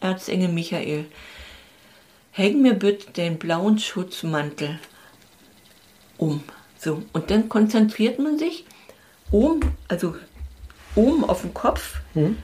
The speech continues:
Speaker 1: muss eine Stelle, also denkt euch mal einfach so zwei Euro Stück. Gibt es überhaupt noch zwei Euro Stück? Nee,
Speaker 2: Ja,
Speaker 1: ne? Ja,
Speaker 2: doch,
Speaker 1: doch,
Speaker 2: doch.
Speaker 1: ja, klar. Zwei Euro Stück ist offen. Könnt ihr mal sehen, ich gehe nicht mal mehr genug einkaufen. <laughs> Ja, zwei Euro Stück oben auf dem Kronchakra auflassen.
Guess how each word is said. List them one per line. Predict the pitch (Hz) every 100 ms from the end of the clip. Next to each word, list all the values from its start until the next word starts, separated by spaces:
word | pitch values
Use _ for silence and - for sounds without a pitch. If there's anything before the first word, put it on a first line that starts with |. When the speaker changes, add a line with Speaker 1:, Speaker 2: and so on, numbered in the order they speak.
| -
Speaker 1:
muss | 202 214
eine | - 196 208
Stelle, | - 185 190 185 175
also | 175
denkt | 175 202 240 -
euch | 214
mal | 202
einfach | - 196 190 196 -
so | 170 175
zwei | - - 190 -
Euro | 175 185
Stück. | 185 - 220 - - 190
Gibt | 185 -
es | 175
überhaupt | 208 220
noch | 254
zwei | - -
Euro | 262 277
Stück? | - 247 -
Nee, | 156
Speaker 2:
Ja, |
Speaker 1:
ne? | 156 214 - -
Ja, | 208
Speaker 2:
doch, | 147
Speaker 1:
doch, | 151
Speaker 2:
doch. | -
Speaker 1:
ja, | - -
klar. | - - - - - - - - -
Zwei | - 214 214
Euro | 196 190
Stück | 190 - 208
ist | 151 -
offen. | 214 254 202
Könnt | 226 -
ihr |
mal | 180 175
sehen, | 190 160
ich | 160
gehe | 170
nicht | 175
mal | 180
mehr | 170 165
genug | 165 165 - 160
einkaufen. | 160 - - 185 - 247 -
<laughs> | 254 254 - - - -
Ja, | - 220 -
zwei | - 202 214
Euro | 196 196
Stück | 196 - 202 -
oben | 196 208 208
auf | 180
dem | 190
Kronchakra | 180 185 190 185 165 - 151
auflassen. | - 214 302 302 302